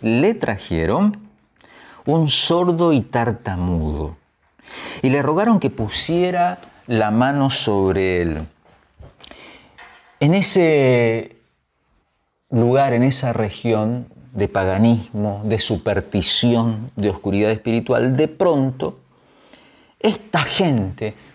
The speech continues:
buena gente, qué bendición tener amigos que nos quieren ayudar en nuestra vida espiritual. En estos días, de paso, vamos a decirlo,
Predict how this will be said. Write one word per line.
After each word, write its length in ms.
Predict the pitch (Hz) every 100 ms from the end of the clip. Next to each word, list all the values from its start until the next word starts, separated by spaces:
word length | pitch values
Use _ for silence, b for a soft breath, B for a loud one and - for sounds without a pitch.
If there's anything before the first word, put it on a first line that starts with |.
| B
buena 520 | 143 175 185 113 92
gente, 440 | 82 98 87 113 -
qué 220 | 175 175
bendición 680 | 170 160 156 - 196 120 98
tener 280 | 98 107 107
amigos 800 | 104 143 156 135 131 131 - - _ _ _ _ _ _ _ _ _ _ -
que 160 | 113
nos 180 | 113 110
quieren 300 | - 135 135
ayudar 360 | 113 - 110 101
en 80 | 92
nuestra 260 | 90 90
vida 220 | 87 90
espiritual. 720 | 85 - 82 80 - 82 95 - _ _ _ _ _ _ _ _ _ _ _ _ _ _ b b b b b b _ _ _ -
En 140 | 110
estos 580 | 135 127 - 107 90 98
días, 680 | 113 117 92 87 - - _ _ _
de 140 | 90 85
paso, 440 | - 98 - 95
vamos 340 | 101 110 95
a 40 | 90
decirlo, 640 | 90 87 - 92 85 82